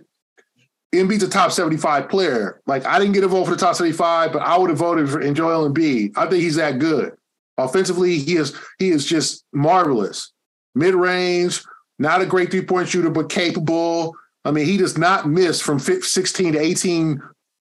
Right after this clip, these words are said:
feet, tw-, like, he just doesn't miss. He's got all, you know,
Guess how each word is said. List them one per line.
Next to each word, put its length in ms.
feet, 240
tw-, 100
like, 260
he 80
just 260
doesn't 320
miss. 520
He's 140
got 240
all, 300
you 80
know, 260